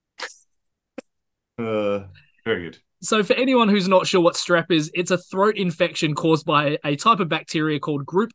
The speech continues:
Speaker 2: A strep. So it's not a particularly nice thing to
Speaker 1: Oh,
Speaker 2: have.
Speaker 1: no, it's not
Speaker 2: Uh,
Speaker 1: pleasant.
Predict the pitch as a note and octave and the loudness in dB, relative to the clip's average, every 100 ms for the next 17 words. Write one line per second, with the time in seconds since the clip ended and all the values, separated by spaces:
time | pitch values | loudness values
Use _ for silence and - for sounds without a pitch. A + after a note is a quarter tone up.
0 | D#3 D#3+ D#3 - D3 A#2+ - _ - - | -4 -2 -2 -4 -8 -8 -10 _ -20 -10
1 | - D#3+ E3 F#3+ A#3+ C4+ A#3+ - A3 G3+ | 0 2 2 4 4 4 2 -2 -2 0
2 | D#3+ D3+ D3+ - E3+ D3+ - A2 C#3+ C#3 | 0 2 0 0 -2 -2 0 2 2 4
3 | A2 G#2+ - - C3+ C#3+ G2 F2 | 4 2 0 -6 -4 -2 -4 -4